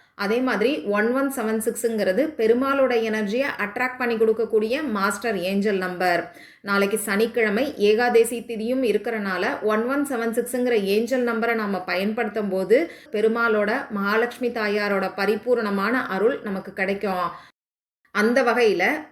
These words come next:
பதினோரு முறை plethora count ஒன் ஒன் செவன் சிக்ஸுங்கிற ஸ்விட்ச் வேர்டையும் ஏஞ்சல் நம்பர் சேர்ந்த காம்பினேஷனை எழுதினதுக்கு அப்புறமா,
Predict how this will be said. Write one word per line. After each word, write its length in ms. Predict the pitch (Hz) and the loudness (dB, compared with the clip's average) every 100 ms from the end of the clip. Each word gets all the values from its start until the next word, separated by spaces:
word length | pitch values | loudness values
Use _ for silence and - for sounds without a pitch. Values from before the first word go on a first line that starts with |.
| - | -4
பதினோரு 480 | 214 233 254 247 226 | 2 4 6 6 4
முறை 280 | 214 285 | 2 0
plethora 640 | 311 202 196 - 240 262 294 - | 0 -2 -2 0 0 2 0 -2
count 320 | 220 262 254 | -2 -2 -2
ஒன் 280 | 202 208 220 | 0 2 2
ஒன் 160 | 247 | 2
செவன் 280 | 254 202 208 | 2 0 0
சிக்ஸுங்கிற 680 | 214 220 240 233 180 208 277 - | 0 0 0 2 4 2 0 -4
ஸ்விட்ச் 280 | 214 202 226 | -4 -4 -4
வேர்டையும் 520 | 220 196 196 214 277 | 0 0 0 -2 -4
ஏஞ்சல் 380 | 220 214 226 233 | -2 0 2 0
நம்பர் 260 | 226 202 | 2 0
சேர்ந்த 400 | 202 202 190 185 185 | 0 -2 -2 -2 -2
காம்பினேஷனை 800 | 190 208 226 220 202 180 214 - | 0 2 2 2 -2 -4 -4 -2
எழுதினதுக்கு 640 | 196 202 233 220 185 180 | 2 4 2 0 -2 -4
அப்புறமா, 520 | 180 185 170 185 302 | -6 -4 -4 -2 -4